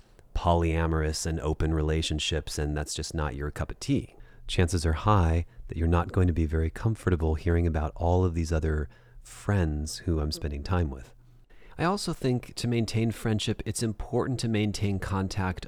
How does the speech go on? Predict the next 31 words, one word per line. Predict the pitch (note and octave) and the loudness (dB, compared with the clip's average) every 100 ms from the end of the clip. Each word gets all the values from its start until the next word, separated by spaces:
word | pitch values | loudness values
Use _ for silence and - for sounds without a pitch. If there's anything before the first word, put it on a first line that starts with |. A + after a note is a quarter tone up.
| - | -6
on | G2 G2 G#2 | -2 0 0
some | F#2+ - G2 F#2 | -2 -2 0 0
level | F2+ E2+ D#2+ D#2 D2+ - - - - - - | 0 0 0 0 -2 -4 -14 -20 -20 -20 -14
when | F2+ G#2+ A2+ A2 | -2 2 4 4
you | G#2+ G2 | 2 2
are | F2+ F2+ E2+ E2+ D#2 - - - - - | 0 2 2 2 -2 -6 -16 -20 -20 -12
local | E2+ F2+ F2+ F#2 - G2+ F#2 F#2+ F#2+ - _ - - | -2 2 6 6 4 2 2 2 -2 -10 _ -20 -4
and | F2 F2+ - | 0 0 0
able | F2+ F2+ F2+ | 0 0 -2
to | D#2 | -2
see | - F2+ D#2 | -4 0 0
one | C#2 | 0
another. | C#2 B1+ A#1+ G1+ - | -2 -4 -6 -6 -6
Because | E2 G2 F2+ | -2 0 2
now | A2 A#2+ A2+ | 2 4 2
in | |
today's | G#2 G2+ F#2 | 4 2 2
global | F#2 F#2 F2+ E2+ | 2 0 2 2
world, | F2 E2+ D#2 | 2 2 0
we | E2 | -2
can | E2 | -2
have | D2+ | -4
friends | - E2 D#2 D#2 - - | -4 -2 -2 -4 -10 -2
all | A2 A2+ G#2 - | 4 6 6 4
over | E2+ D#2+ | 0 -2
the | C#2 | -4
planet. | - G2+ G2 G#2+ - _ _ _ - - | -4 -4 -2 -2 -6 _ _ _ -20 -6
We | F#2+ | -2
can | F#2 E2+ | 0 2
meet | F#2+ F#2 | 2 0
people | - G2+ E2+ | -2 -2 -4